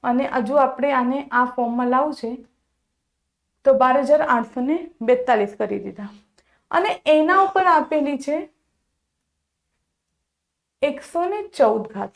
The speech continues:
શું આપેલી છે? એકસો ને ચૌદ ઘાત. તો આ લાસ્ટની સંખ્યાને ધ્યાનમાં રાખો.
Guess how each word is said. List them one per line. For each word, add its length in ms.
શું 140
આપેલી 420
છે? 80
એકસો 300
ને 160
ચૌદ 320
ઘાત. 160
તો 80
આ 200
લાસ્ટની 720
સંખ્યાને 600
ધ્યાનમાં 420
રાખો. 380